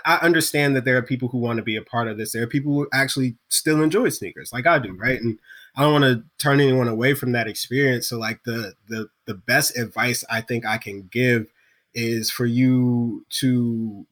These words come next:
not get caught up in, in the, the hype machine that, that you see on the internet every day, as difficult as that is, especially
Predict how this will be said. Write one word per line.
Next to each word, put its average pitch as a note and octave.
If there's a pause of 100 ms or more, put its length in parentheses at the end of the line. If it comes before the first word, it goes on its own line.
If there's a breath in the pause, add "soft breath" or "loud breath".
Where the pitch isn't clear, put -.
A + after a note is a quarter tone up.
not B2
get C3+
caught B2+
up B2 (100)
in, A2+
in A2+
the, G#2 (200)
the A2
hype A2+
machine G#2+
that, G#2 (100)
that G#2
you A2
see A#2
on G#2
the F#2+
internet F#2
every F2+
day, F2
as G#2+ (120)
difficult C3
as A2
that G#2
is, F#2+
especially C#3+